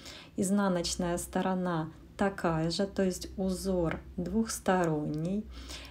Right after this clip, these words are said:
Это тоже плюс большой.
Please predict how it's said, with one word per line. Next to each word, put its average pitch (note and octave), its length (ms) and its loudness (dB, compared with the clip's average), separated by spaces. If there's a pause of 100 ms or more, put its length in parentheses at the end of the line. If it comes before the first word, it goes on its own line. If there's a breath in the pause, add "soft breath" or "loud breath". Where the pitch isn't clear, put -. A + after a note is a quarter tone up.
(120 loud breath)
Это A#3 260 4
тоже G3 460 2
плюс F3+ 540 2
большой. A3+ 840 4